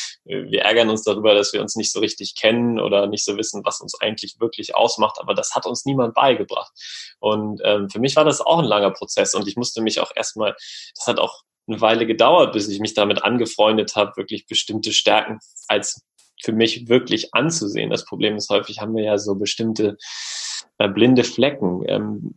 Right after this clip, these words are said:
viele von uns sind wahnsinnig gut im Kommunizieren, im Zuhören, vielleicht im strukturiert sein oder im einfach mal machen oder im was auch immer eben bestimmte Stärken von uns sind.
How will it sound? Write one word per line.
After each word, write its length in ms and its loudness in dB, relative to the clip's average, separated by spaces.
viele 380 2
von 240 2
uns 380 2
sind 380 -2
wahnsinnig 440 2
gut 200 0
im 160 -2
Kommunizieren, 760 2
im 240 -2
Zuhören, 760 2
vielleicht 420 -4
im 200 -8
strukturiert 640 2
sein 300 0
oder 400 2
im 600 -8
einfach 400 -10
mal 220 0
machen 420 0
oder 460 4
im 480 -4
was 200 2
auch 100 0
immer 320 4
eben 280 0
bestimmte 380 -2
Stärken 360 0
von 180 -6
uns 140 -6
sind. 280 0